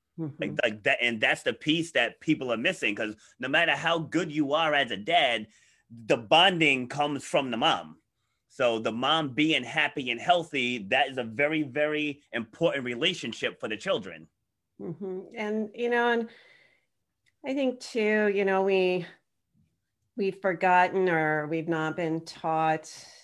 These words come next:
Speaker 1: that we really need to have our own appreciation for ourselves first and our validation of who we are as a person and our
Speaker 2: Yes.
Speaker 1: personality and,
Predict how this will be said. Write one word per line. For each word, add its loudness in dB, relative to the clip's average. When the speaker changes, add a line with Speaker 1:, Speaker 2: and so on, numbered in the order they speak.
Speaker 1:
that -4
we -4
really 2
need 0
to -4
have -6
our 0
own 0
appreciation -4
for -2
ourselves -2
first -2
and -4
our -4
validation -2
of -8
who -2
we -2
are 0
as 0
a -2
person -6
and 2
our 4
Speaker 2:
Yes. -12
Speaker 1:
personality 0
and, -2